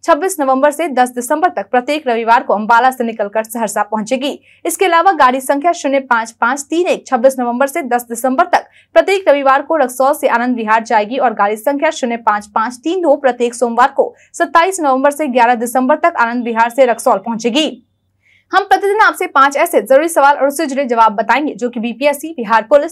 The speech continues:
दरोगा समेत एसएससी जैसे अन्य प्रतियोगी परीक्षाओं में काम आएंगे। सवाल इतिहास, बिहार स्पेशल, विज्ञान, करंट अफेयर्स और भूगोल से रहेंगे। पूछे गए पांचों सवाल में आपने कितना सही उत्तर दिया, कृपया करके ये हमें कमेंट करके जरूर बताएं।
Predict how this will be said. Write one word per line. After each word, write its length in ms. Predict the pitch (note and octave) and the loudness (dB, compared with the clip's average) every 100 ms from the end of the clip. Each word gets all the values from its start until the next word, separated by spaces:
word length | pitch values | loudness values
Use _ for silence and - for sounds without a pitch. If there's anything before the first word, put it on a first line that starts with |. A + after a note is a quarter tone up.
| - | 0
दरोगा 300 | D#4 F4 F#4+ | 2 4 2
समेत 320 | F#4+ D4 D#4 - | 0 -6 -6 -4
एसएससी 340 | B3+ C4+ D#4+ | -2 -2 -2
जैसे 320 | C#4 A#3 A3+ C4 | -4 -4 -2 -2
अन्य 220 | C4 D4 | -2 -2
प्रतियोगी 440 | C#4+ B3 A3+ A3 | -2 -2 -4 -6
परीक्षाओं 440 | A#3+ A3+ A3 A3+ G3+ | -6 -6 -6 -8 -8
में 120 | G3+ | -4
काम 240 | A3+ G#3 | -2 0
आएंगे। 320 | G#3 A#3 C#4 - _ _ - | -2 -4 -6 -8 _ _ -2
सवाल 260 | D#4+ D#4+ D#4 | 2 2 2
इतिहास, 380 | D4+ D4 F4 D4 | 0 0 0 0
बिहार 260 | B3+ A#3 | 0 0
स्पेशल, 420 | A#3 C#4+ F4 C#4+ - _ _ | -2 -4 -2 -2 -4 _ _
विज्ञान, 400 | C#4+ C4 D#4+ F4 | -4 2 2 2
करंट 360 | F#4 D4+ D#4+ E4 | 0 0 2 0
अफेयर्स 380 | C4 C4 C4 B3+ | 0 2 0 0
और 160 | B3+ | -2
भूगोल 320 | A#3+ A3+ A3 G#3 | 0 -2 -4 -4
से 120 | A3 | -6
रहेंगे। 320 | G#3+ C4 C4+ | -4 -2 -2
पूछे 320 | - A3 A#3 | -4 -8 -2
गए 80 | C4 | -2
पांचों 320 | C4 G#3+ G#3 | 0 -4 -4
सवाल 280 | A3+ A#3 B3 | -2 2 2
में 120 | C#4 | 0
आपने 300 | C4 A3 A3+ | -2 -2 -4
कितना 300 | A3 - - | -8 -6 -8
सही 240 | - A#3 A3+ | -6 -6 -4
उत्तर 200 | A3+ G#3+ | -4 -2
दिया, 220 | B3+ C#4 | 2 2
कृपया 260 | B3+ G#3+ | 0 -4
करके 260 | G#3 A3 A#3+ | -4 -4 -4
ये 100 | C4+ | -2
हमें 260 | G#3+ G#3+ A#3+ | -4 -4 -4
कमेंट 340 | A#3 G#3 G#3 | -4 -4 -6
करके 260 | G#3 G#3 A3+ | -8 -8 -6
जरूर 260 | A3+ G3+ | -4 -4
बताएं। 340 | G3 G#3+ C#4 | -2 0 0